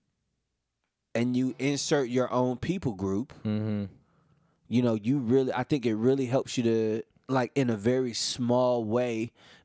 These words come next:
Speaker 1: be able to think about and, and have some empathy for, you know, the Native Americans or, or other disenfranchised, you know, people groups.
Speaker 2: Yeah.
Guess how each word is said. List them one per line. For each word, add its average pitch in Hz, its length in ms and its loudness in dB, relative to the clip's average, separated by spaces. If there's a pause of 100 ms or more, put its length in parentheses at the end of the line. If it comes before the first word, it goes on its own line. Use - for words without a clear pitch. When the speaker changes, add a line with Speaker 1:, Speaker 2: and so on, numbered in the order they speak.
Speaker 1:
be 117 200 2
able 113 240 0
to 110 80 2
think 123 300 -2
about 113 340 0
and, 107 280 -6
and 113 120 -4
have 113 240 0
some - 240 -8
empathy 120 460 -2
for, 107 560 -2 (1300)
you 123 140 0
know, 113 140 0
the 107 80 -4
Native 113 280 0
Americans 117 680 0
or, 110 220 0
or 107 200 -2 (520)
other 117 280 2
disenfranchised, 107 1300 -2 (640)
you 123 200 0
know, 104 160 -2
people 139 320 -2
groups. 90 440 -6 (360)
Speaker 2:
Yeah. 104 200 0